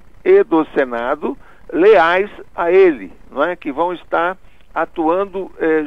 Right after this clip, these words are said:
junto com ele, é claro, preservando também a independência do poder legislativo, quando for necessário, assumindo posições independentes, mas não vai ficar atrapalhando o governo,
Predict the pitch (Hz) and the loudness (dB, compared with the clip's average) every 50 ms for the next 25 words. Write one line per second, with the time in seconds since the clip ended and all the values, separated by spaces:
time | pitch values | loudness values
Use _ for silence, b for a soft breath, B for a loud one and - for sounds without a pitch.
0 | 117 - 180 226 247 214 - 185 - 175 170 170 170 160 131 131 135 - - 180 | -6 -8 -8 -8 -6 -4 -6 -4 -2 0 0 0 0 -2 -2 -4 -6 -4 -4 -2
1 | 185 170 147 113 110 - - 151 151 139 139 160 147 131 113 104 151 185 208 220 | -2 -2 -2 -4 -6 -6 -6 -6 -6 -4 -4 -4 -4 -4 -4 -2 -2 -2 -2 -2
2 | 202 196 170 - - 160 143 123 147 151 143 143 135 135 135 127 127 139 135 - | -6 -8 -8 -6 -6 -6 -4 -4 -4 -4 -4 -4 -6 -8 -8 -6 -6 -6 -6 -6
3 | 143 127 113 113 127 139 147 139 - 143 123 117 113 - - 120 107 123 123 117 | -8 -8 -6 -4 -4 -4 -4 -6 -10 -12 -12 -12 -12 -12 -12 -10 -8 -6 -6 -6
4 | 110 117 117 104 92 110 110 104 95 - - 147 180 214 214 - - B B B | -6 -8 -10 -10 -8 -8 -8 -10 -10 -10 -12 -10 -8 -8 -8 -10 -14 B B B
5 | B B B - 135 139 135 - - - 143 139 135 117 120 123 104 - 143 139 | B B B -4 -4 -4 -4 -4 -6 -4 -4 -4 -6 -8 -8 -10 -6 -2 -2 0
6 | 139 139 131 - - 147 131 120 165 214 220 180 135 - - 135 127 113 - - | 0 -2 -4 -6 -8 -12 -10 -8 -8 -8 -8 -8 -10 -10 -8 -8 -8 -8 -8 -10
7 | - 131 131 127 104 113 113 110 110 - - 110 104 101 127 165 196 208 - - | -8 -8 -8 -8 -10 -12 -10 -10 -10 -10 -12 -14 -10 -8 -8 -8 -8 -10 -16 -20
8 | - B B B B B B B B B - - 196 208 208 247 254 240 - 160 | -20 B B B B B B B B B -8 -6 -6 -4 -4 -4 -4 -2 -2 -2
9 | 185 214 214 - - - - - 160 165 185 - - - 175 175 - - 185 196 | -2 -2 -2 -6 -10 -12 -10 -8 -6 -6 -6 -8 -6 -6 -8 -6 -4 -4 -2 -2
10 | 202 - - 202 185 165 143 143 175 220 240 233 208 156 135 131 131 113 120 127 | -2 -2 -2 -2 -2 -2 0 2 2 2 0 -2 -4 -6 -4 -4 -4 -2 0 0
11 | 120 107 95 | 0 0 -2